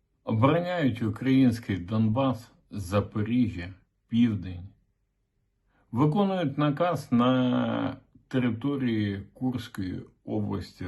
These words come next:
Російської Федерації. Українським воїнам катастрофічно не вистачає техніки, озброєнь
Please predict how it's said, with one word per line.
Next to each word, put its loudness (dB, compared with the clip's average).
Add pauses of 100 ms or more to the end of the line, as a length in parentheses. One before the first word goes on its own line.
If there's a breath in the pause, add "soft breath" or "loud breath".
Російської -8
Федерації. -12 (240)
Українським 2
воїнам 0
катастрофічно -4
не 4
вистачає -4 (360)
техніки, -4 (200)
озброєнь -8